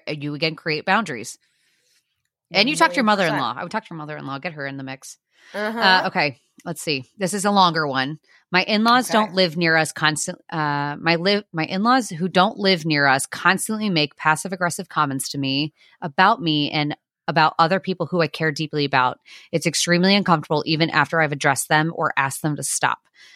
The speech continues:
Speaker 1: I feel so
Speaker 2: Oh.
Speaker 1: fake the entire time and like I can't be myself around them because of all the comments made over the years knowing 'em.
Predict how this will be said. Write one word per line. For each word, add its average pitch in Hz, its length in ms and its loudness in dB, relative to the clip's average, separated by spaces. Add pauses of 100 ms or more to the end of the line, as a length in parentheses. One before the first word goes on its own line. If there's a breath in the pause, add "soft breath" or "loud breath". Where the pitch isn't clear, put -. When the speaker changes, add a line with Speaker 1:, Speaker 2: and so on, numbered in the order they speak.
Speaker 1:
I 156 60 -2
feel 190 180 4
so 214 280 4
Speaker 2:
Oh. - 40 6
Speaker 1:
fake 165 180 4
the 165 100 2
entire 151 340 2
time 143 300 -2
and 143 180 -2
like 156 300 0
I - 120 -6
can't - 360 -2
be 165 140 -2
myself 165 480 2
around 143 260 4
them 143 140 -2
because 143 300 -4
of 139 80 -12
all 147 200 0
the 151 80 -2
comments 143 400 -2
made 139 240 0
over 139 180 -4
the 139 80 -6
years 127 400 -4 (120)
knowing 160 520 2
'em. 120 240 2